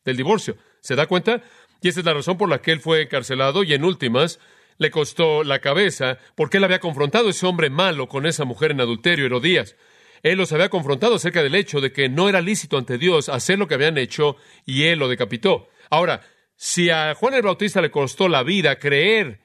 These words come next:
eso y confrontar a Herodes con esto, quizás si Jesús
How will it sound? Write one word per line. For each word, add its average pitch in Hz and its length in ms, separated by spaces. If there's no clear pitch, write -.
eso 135 460
y 151 80
confrontar 151 460
a - 20
Herodes 180 280
con 147 140
esto, 196 300
quizás 190 580
si 175 220
Jesús 208 640